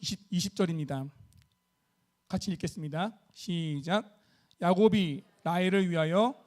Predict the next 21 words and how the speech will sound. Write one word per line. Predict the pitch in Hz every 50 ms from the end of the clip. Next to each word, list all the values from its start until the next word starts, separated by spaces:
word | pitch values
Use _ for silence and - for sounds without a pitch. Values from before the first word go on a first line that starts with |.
| _ -
칠 | - 233 220
년 | 233 226 220
동안 | 226 196 196 196 202 190
라반을 | 156 156 160 175 175 180 185
섬겼으나 | - 214 208 208 190 196 185 170 165 160 147 139 151 - _ _ _ _ _ _ _ _ _ _
그를 | - - 214 196 226 226 220
사랑하는 | 220 - 254 254 285 277 233 233 226 226 226 233
까닭에 | 233 - 208 196 190 185 185 190 175 147 143 196 - _ _ _
칠 | - - 233 240
년을 | 240 233 220 214 220 226 196 151
며칠같이 | 151 151 156 160 - - 214 196 180 175 156 - - 202 196 233 285 - _ - -
여겼더라." | 156 151 151 170 165 - - 151 147 147 151 147 143 143 151 - _ _ _ _ _
아멘. | - 165 170 156 156 156 160 170 170 156 139 139 135 143 _ _ - _ _ _ _ _ _ _ _ _ _ _ _ _ _ _ _ -
바로 | - 185 190 185 202 185
사랑입니다. | 175 - - 254 269 277 262 240 214 175 143 147 135 151 - - - - - - - - - _ _ _ _ _ _ _ _ _ _ _ _ _ _ _ _ _ _ _
오늘 | - 196 220 247 262
본문에 | - - 208 208 208 233 254
나온 | 247 220 190 202 220 208
야곱은 | 180 160 160 165 160 170 196 190 165 143 160 - _ _ _ _
한 | - - 269 262
사람을, | - 269 254 240 233 208 190 165 147 139 151